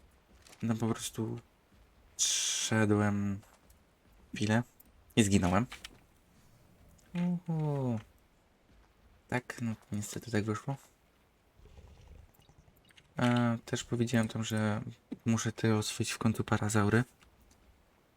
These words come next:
Mm, żeby zrobić farmę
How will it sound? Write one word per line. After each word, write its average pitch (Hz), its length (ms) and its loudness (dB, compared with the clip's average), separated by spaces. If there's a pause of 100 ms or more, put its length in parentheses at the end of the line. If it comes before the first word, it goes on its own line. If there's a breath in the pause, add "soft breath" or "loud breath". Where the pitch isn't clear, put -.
(1040)
Mm, 101 500 -8 (220)
żeby 101 480 -2 (1300)
zrobić 110 460 0
farmę 101 1080 0